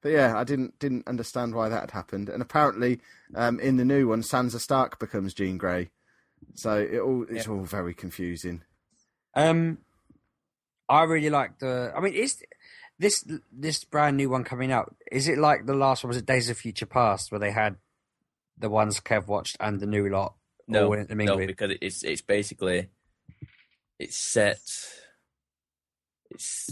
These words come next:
Speaker 2: I don't know where the timeline is. It's, the timeline is just the young ones. It's not the old ones. The only old one, theoretically, is, is, uh, Wolverine, because he's just in them all because he's, he doesn't age, does he?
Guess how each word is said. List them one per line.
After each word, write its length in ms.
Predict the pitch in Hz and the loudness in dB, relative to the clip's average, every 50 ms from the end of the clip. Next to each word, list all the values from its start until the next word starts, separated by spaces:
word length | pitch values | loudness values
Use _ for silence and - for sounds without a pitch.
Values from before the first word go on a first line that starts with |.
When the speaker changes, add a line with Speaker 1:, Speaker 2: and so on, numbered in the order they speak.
| - | -6
Speaker 2:
I 60 | - 135 | -4 -4
don't 140 | 175 196 | -4 -4
know 80 | 175 135 | -4 -2
where 120 | 113 101 | -2 -2
the 60 | 90 92 | -2 -4
timeline 520 | - - 131 135 143 135 113 95 98 92 | -6 -4 -4 -2 -2 -2 -2 -2 -2 -2
is. 200 | 95 92 - - - _ _ - - - - _ _ _ _ _ _ _ - | -4 -6 -8 -10 -16 _ _ -20 -20 -20 -20 _ _ _ _ _ _ _ -12
It's, 140 | 117 117 113 | -10 -10 -10
the 140 | - - - - - 123 | -12 -12 -4 0 2 4
timeline 380 | 127 127 117 113 104 98 98 | 4 4 4 4 2 2 0
is 260 | 101 95 - - - - - | -2 -6 -8 -12 -14 -16 -8
just 220 | - - 107 - - | -4 -4 -2 -2 -2
the 80 | 107 | 0
young 260 | 95 98 104 104 104 95 | 2 2 2 2 0 0
ones. 320 | 87 85 87 87 87 90 | 0 0 -2 -2 -4 -8
It's 120 | 95 - | -6 -2
not 160 | 113 107 87 101 | 0 0 2 4
the 100 | 101 95 | 4 4
old 260 | 92 92 92 92 92 | 4 2 0 -2 -4
ones. 400 | 87 85 76 67 - - - - _ _ _ - - - - - | -6 -6 -8 -8 -12 -14 -16 -20 _ _ _ -14 -14 -14 -8 -2
The 80 | - 113 | 0 2
only 200 | 113 110 104 101 | 4 6 6 6
old 260 | 98 101 101 98 92 | 6 6 4 2 0
one, 140 | 95 87 87 | -2 -2 0
theoretically, 460 | - 95 90 87 64 - - 104 92 | 0 0 0 0 0 -2 -2 -2 -2
is, 200 | 87 - - - _ _ _ _ - | -2 -4 -8 -16 _ _ _ _ -8
is, 280 | - 85 82 85 - 92 | -6 -6 -6 -6 -6 -4
uh, 220 | 90 90 90 87 | -2 -2 -2 -2
Wolverine, 480 | 90 98 95 92 95 92 87 85 87 82 | -4 -4 -4 -2 0 0 0 0 -2 -6
because 260 | 85 78 - 92 85 | -8 -8 -6 -4 -2
he's 180 | 90 92 92 - | -2 -2 -2 -2
just 160 | 95 87 - | -4 -2 0
in 80 | 92 | 0
them 100 | 87 82 | 0 2
all 160 | 85 87 87 85 | 2 2 2 0
because 260 | 90 90 - 92 85 | -2 -4 -6 -6 -4
he's, 240 | 95 95 92 85 - | -4 -6 -6 -8 -8
he 120 | - 92 92 | -6 -6 -4
doesn't 240 | 90 90 90 - - | -4 -6 -6 -4 -2
age, 320 | 87 92 90 90 - - | 0 0 0 -2 -6 -6
does 160 | - 90 87 | -6 -6 -6
he? 180 | - - 95 | -6 -8 -10